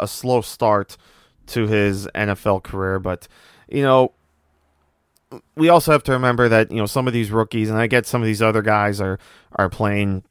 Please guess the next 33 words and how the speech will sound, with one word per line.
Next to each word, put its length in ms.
quite 320
well. 300
I 80
know 200
Javon 400
Kinlaw 360
has 120
been 140
doing 200
pretty 220
well 240
for 180
the, 300
for 160
the 80
forty-niners, 840
but 340
overall, 540
I 20
mean, 200
these 180
rookies 300
are 60
still 220
kind 240
of 60
picking 240
up 120
speed, 540
uh, 120
but 160
Derek 300
Brown 580